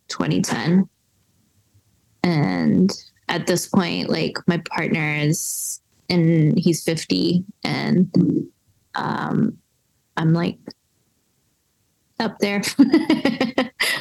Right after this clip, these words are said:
Um, <laughs> I'm thirty-eight, so it's like,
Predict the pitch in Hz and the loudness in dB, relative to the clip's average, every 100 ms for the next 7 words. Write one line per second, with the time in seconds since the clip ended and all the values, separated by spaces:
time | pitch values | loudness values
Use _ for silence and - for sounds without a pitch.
0 | 392 - - 208 208 190 196 240 269 254 | 0 0 -2 -2 0 0 2 2 2 -2
1 | - 254 254 247 247 220 208 - 190 180 | -2 -4 2 4 4 2 2 0 0 0
2 | 160 - 185 175 185 190 170 - | -2 0 0 0 0 0 0 -2